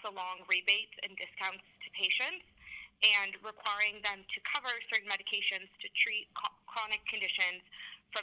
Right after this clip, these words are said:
day one. Um, people are realizing that insurance companies and P B Ms don't pay full price for medicines, and they're asking, "Why are we?"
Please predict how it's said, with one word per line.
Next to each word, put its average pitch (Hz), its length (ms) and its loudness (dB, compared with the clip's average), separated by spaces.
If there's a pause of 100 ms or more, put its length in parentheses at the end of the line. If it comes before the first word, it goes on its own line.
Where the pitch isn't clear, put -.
day 185 240 4
one. - 220 2 (760)
Um, 185 160 4 (680)
people 269 220 6
are 262 160 -2
realizing 220 500 2
that 190 220 -2
insurance 202 480 2 (140)
companies 220 500 -2 (140)
and 202 100 -6
P 208 220 -6
B 196 80 -4
Ms 196 840 2 (180)
don't 202 280 6
pay 196 320 2 (120)
full 196 200 -6
price 196 400 6
for 208 80 -4
medicines, 214 720 2
and 196 160 -4
they're 180 160 4
asking, 175 480 0 (160)
"Why - 120 6 (120)
are - 80 -8
we?" - 160 2